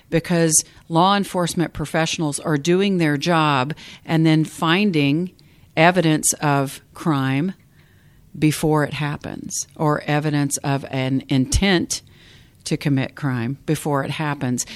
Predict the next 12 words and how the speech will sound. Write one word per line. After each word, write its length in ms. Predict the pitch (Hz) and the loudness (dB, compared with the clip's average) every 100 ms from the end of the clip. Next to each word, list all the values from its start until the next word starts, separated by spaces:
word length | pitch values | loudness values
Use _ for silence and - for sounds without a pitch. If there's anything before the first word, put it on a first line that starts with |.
| - | -8
And 200 | - 185 | 0 4
simply 460 | - 233 262 254 175 | 6 6 4 2 2
making 380 | 160 143 147 139 | 2 0 0 -2
traffic 520 | - 185 196 - - | 0 0 0 -4 -8
stops 520 | - 120 98 - - - _ _ _ | -8 -8 -10 -8 -6 -6 _ _ _
is 240 | - 160 | -2 0
part 320 | - - 226 196 | 0 -2 -2 -4
of 140 | 135 | -6
that. 280 | 117 78 - _ _ _ - - | -8 -10 -12 _ _ _ -18 -6
The 160 | 175 | 0
Lincoln 300 | 190 220 233 | 2 4 2
Journal-Star 840 | 202 185 175 160 - 180 165 156 - | 0 0 0 -2 0 0 2 0 -4